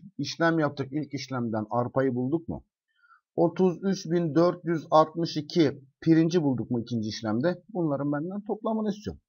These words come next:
Hemen yapalım. Beş, iki, yedi. Yedi, beş, on iki, altı da burada. On sekizin sekizi elde var. Bir. Ekledim sekiz. Sekiz daha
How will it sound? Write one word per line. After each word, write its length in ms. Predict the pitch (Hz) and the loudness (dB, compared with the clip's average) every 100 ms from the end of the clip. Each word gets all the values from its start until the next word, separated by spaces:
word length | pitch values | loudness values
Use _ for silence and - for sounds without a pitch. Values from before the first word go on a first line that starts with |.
| _ | _
Hemen 260 | 208 214 151 | -2 0 2
yapalım. 340 | 110 65 64 _ - | 0 -6 -14 _ -2
Beş, 180 | 180 175 | 0 0
iki, 160 | 190 | 2
yedi. 360 | 208 170 101 - - - - - | 6 6 4 -2 -20 -20 -20 -8
Yedi, 280 | 117 135 175 | 0 4 6
beş, 180 | 202 196 | 4 4
on 120 | 202 | 2
iki, 160 | 196 190 | 4 6
altı 280 | 180 180 180 | 6 4 0
da 80 | 165 | 4
burada. 220 | 160 139 | 4 4
On 100 | 160 | 2
sekizin 320 | 160 139 147 | 0 0 -2
sekizi 340 | 147 139 139 | -4 -4 2
elde 200 | 131 120 | 2 4
var. 240 | 120 117 101 | 4 4 2
Bir. 80 | 92 | -4
Ekledim 400 | 101 147 147 156 | -2 -2 -2 -2
sekiz. 460 | 156 - 131 - - | -2 -2 -6 -8 -14
Sekiz 440 | - 143 196 160 | -6 -2 0 6
daha 240 | 156 165 | 8 8